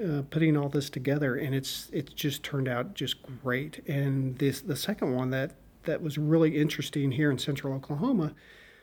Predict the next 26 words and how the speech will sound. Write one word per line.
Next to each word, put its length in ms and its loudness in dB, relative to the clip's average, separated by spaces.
was 340 4
a, 480 2
uh, 180 -4
story 380 4
walk 340 0
project 460 -4
at 100 -4
a 60 0
local 320 0
library, 560 -2
uh, 140 -4
the 80 -10
City 300 2
of 80 0
Bethany. 500 -2
It's 280 0
associated 500 4
with 160 6
a 60 0
park 320 0
that's 200 -2
right 140 6
adjacent 460 2
to 260 -8
it, 80 -8
but 140 -4